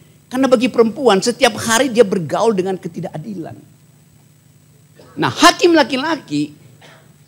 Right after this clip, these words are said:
seringkali tidak paham dengan apa yang disebut pe-, tersembunyinya misteri itu. Ketika emak-emak lihat dompetnya itu, dia ada misteri, tapi dia tahan. Nah,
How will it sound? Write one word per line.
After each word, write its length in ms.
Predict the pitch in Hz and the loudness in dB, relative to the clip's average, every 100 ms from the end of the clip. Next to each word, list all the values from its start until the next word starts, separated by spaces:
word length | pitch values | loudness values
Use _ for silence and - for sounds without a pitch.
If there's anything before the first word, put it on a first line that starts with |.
| _ | _
seringkali 840 | - 311 339 330 254 226 277 262 | 2 6 8 6 6 4 2 -8
tidak 320 | - 247 - - | -6 -2 -2 0
paham 480 | 269 - 277 294 | -2 -2 -2 0
dengan 240 | 220 214 240 - | 2 0 -2 -10
apa 240 | 196 226 | -8 -6
yang 80 | 214 | -6
disebut 400 | 196 170 185 185 - - | -6 -6 -4 -4 -6 -10
pe-, 160 | 202 185 - _ _ _ _ _ - | -8 -8 -12 _ _ _ _ _ -2
tersembunyinya 640 | 220 - 208 180 208 202 | 0 2 2 4 2 2
misteri 400 | 190 165 170 156 | 0 -2 -4 -4
itu. 160 | 156 175 - _ _ | -6 -10 -14 _ _
Ketika 400 | - 175 - - | -14 -8 -6 -2
emak-emak 480 | 214 214 208 202 - | 0 0 0 -2 0
lihat 240 | 185 190 | 0 0
dompetnya 560 | 139 170 160 170 - 160 | 4 4 4 -4 -4 -8
itu, 320 | 170 156 - - _ _ _ _ _ _ _ _ _ _ | -8 -12 -16 -18 _ _ _ _ _ _ _ _ _ _
dia 240 | 127 170 - - | -6 -4 -4 -10
ada 160 | 127 123 | -14 -12
misteri, 240 | 120 - | -14 -16
tapi 160 | - 170 | -18 -16
dia 160 | 160 135 | -14 -16
tahan. 320 | - - 87 - _ _ _ _ _ _ _ _ _ _ _ _ _ _ _ _ | -18 -20 -20 -20 _ _ _ _ _ _ _ _ _ _ _ _ _ _ _ _
Nah, 80 | - | -20